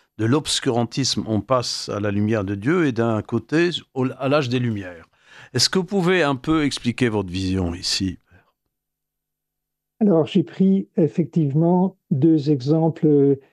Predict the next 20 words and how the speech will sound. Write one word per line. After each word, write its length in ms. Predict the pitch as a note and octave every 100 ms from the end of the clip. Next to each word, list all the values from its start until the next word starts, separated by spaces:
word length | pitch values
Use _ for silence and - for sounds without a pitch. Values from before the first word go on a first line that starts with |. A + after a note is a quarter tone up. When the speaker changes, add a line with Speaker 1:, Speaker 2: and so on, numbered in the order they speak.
| _ _
Speaker 2:
qui 140 | D3+
ont 140 | C#3
l'air, 380 | C3+ C#3+ C#3+ B2+
euh, 180 | C3+ C3+
antinomiques. 840 | F3+ D#3 - D3 C#3 E3+ G#3 - _ _ _ _ _ _ _ -
D'un 260 | D3 D3 C#3+
côté, 540 | D#3 D3 D#3+ D3+ D3
la, 480 | C3 B2+ B2 B2 C3
la 160 | C3
dialectique, 800 | B2 C#3+ C#3 C#3 - D#3+ C#3+ -
euh, 360 | C3+ C3 B2 A#2+ - _ F3
islamique, 720 | C3 - C3+ D3+ A3+ A#3 A#3 - _ _ _ _ _ -
et 100 | C#3
de 100 | C#3
l'autre, 500 | D#3 F3 F3 - D#3
la 240 | D3 C#3
dialectique, 720 | C3 C3+ C3 - E3 D#3+ -
euh, 320 | C#3 C3 B2+ B2 _ _ _ -
laïque, 680 | D3+ C#3+ D#3 D3 - - _ _ _ _ _ _ _ _
euh, 240 | D3+ B2+